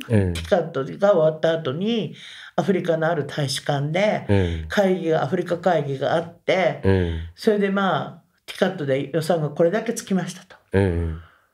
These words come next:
Speaker 2: それをこの国でいくら取るかってやってるわけ。
Speaker 1: ええ。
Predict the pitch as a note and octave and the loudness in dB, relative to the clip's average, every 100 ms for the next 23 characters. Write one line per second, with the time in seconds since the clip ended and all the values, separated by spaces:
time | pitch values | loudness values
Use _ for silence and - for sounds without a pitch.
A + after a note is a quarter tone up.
0 | _ _ _ _ _ _ - - A3+ C#4 | _ _ _ _ _ _ -10 0 2 2
1 | C#4+ B3+ E3 - B3 D4 D#4+ D#4+ C4 G#3+ | 2 0 0 2 2 4 2 4 4 2
2 | G3+ B3+ A#3+ E4+ F#3+ A#3 G#3 F#3+ D3+ - | -2 -2 4 4 4 2 0 0 -4 -8
3 | - - - - _ _ _ _ - D#3+ | -20 -20 -20 -20 _ _ _ _ 0 2
4 | - F3 E3 E3+ G#3 G#3+ G#3+ - - - | 2 2 2 2 2 2 0 -6 -8 -4
5 | G2 G2 F2+ E2+ E2 | 2 4 4 2 -2